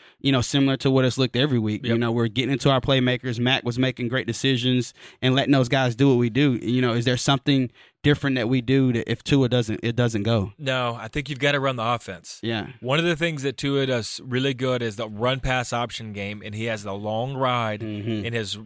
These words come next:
Speaker 2: his release and his movements are so quick that he can, he can allow the receiver to get deeper downfield to get more separation and then throws an accurate ball. So we didn't see a ton of R P Os from Mac. So how, how good can he be in the R P O game?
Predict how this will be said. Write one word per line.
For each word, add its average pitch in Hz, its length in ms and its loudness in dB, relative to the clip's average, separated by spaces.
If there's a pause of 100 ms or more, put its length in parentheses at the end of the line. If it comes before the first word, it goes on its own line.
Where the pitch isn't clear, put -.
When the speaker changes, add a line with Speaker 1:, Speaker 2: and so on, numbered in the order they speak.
Speaker 2:
his 110 240 -8
release 131 600 -2 (340)
and 113 100 -8
his 104 160 -6
movements 131 420 -2
are 101 60 -10
so 147 320 0
quick - 420 -4
that 113 140 -6
he 127 140 -2
can, 110 280 -8 (340)
he 135 120 -2
can 131 140 0
allow 127 260 2
the 151 100 2
receiver 143 380 0
to 131 60 -4
get 127 180 -2 (440)
deeper 156 280 -4
downfield 139 520 -2
to 113 60 -6
get 110 160 -6
more 127 220 -2
separation 117 640 -4
and 113 140 -8
then 110 120 -6
throws 113 320 -4
an 107 80 -8
accurate 104 340 -8
ball. 95 240 -8 (260)
So 117 380 0 (300)
we 120 100 0
didn't 156 180 0
see 151 160 2
a 135 40 2
ton 143 280 0
of 151 140 0
R 147 140 2
P 135 240 2
Os 127 120 -2
from 117 240 -8
Mac. 101 320 -6
So 110 140 -4
how, 139 300 0
how 131 400 -2
good 139 300 0
can 123 120 -6
he 120 160 -6
be 120 180 -4
in 117 60 -2
the 110 60 -8
R 113 180 -2
P 120 200 -6
O 110 60 -4
game? 95 320 -12